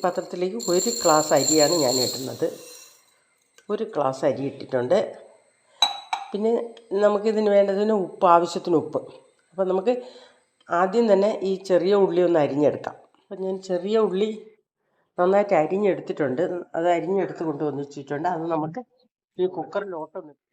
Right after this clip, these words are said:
ഉള്ളി ഞാൻ കുക്കറിലോട്ട് ഇട്ട് കൊടുക്കുകയാണ്. ഇതിലേക്ക്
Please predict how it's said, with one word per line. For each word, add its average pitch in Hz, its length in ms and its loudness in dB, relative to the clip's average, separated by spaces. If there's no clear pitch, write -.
ഉള്ളി 190 200 -6
ഞാൻ 170 400 -6
കുക്കറിലോട്ട് 170 580 -4
ഇട്ട് 147 100 -10
കൊടുക്കുകയാണ്. 135 480 -12
ഇതിലേക്ക് 208 420 -2